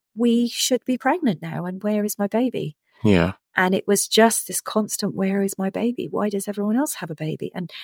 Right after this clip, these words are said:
Speaker 1: everyone else doesn't have a baby, but that's not what you see. That's not
Speaker 2: Yeah.
Speaker 1: what you feel. You feel like the most barren human being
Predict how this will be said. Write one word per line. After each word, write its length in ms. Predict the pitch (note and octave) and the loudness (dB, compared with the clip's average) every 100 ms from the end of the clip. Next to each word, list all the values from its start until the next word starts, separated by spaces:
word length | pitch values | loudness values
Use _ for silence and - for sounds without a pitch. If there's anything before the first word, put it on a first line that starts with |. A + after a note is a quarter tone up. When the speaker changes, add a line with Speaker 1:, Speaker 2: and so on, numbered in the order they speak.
| - | -4
Speaker 1:
everyone 280 | G4+ E4 F3+ | 0 2 2
else 160 | C#3+ - - | 2 -2 0
doesn't 380 | E3+ G3 D3 | 2 2 -2
have 160 | C#3+ C#3+ | -6 -8
a 20 | |
baby, 420 | D3 C3 C#3 G#3 - - | -8 -8 -8 -10 -12 -12
but 100 | F#3+ _ _ _ _ | -12 _ _ _ _
that's 340 | - - - - | -4 -2 -2 2
not 180 | G3+ - | 2 0
what 160 | - G3 | -10 -6
you 120 | F3+ | -4
see. 440 | - C#4 F3+ - _ _ _ - | 2 2 2 -4 _ _ _ -6
That's 220 | F3+ - | -2 2
not 80 | F#3+ | 6
Speaker 2:
Yeah. 140 | G3 | 6
Speaker 1:
what 80 | F3 | 4
you 60 | E3+ | 0
feel. 680 | - - B3 E3 F#2+ - _ _ _ - | -4 2 4 4 0 -6 _ _ _ -2
You 220 | F3 G#3+ | 4 4
feel 280 | - G#3 F#3 | 6 6 8
like 400 | E3+ E3 - - | 4 0 -4 -14
the 400 | D#3+ E3+ E3 D#3+ - | -4 2 4 4 2
most 520 | E3 F3+ A3 - - D3+ - | 2 4 4 2 -4 -14 0
barren 460 | E3 F3 F#3+ G#3 G3 | 2 4 4 4 2
human 440 | - F#3 F3+ F#3 | 0 2 4 4
being 480 | E3+ D#3+ - - - | 6 4 2 -6 -10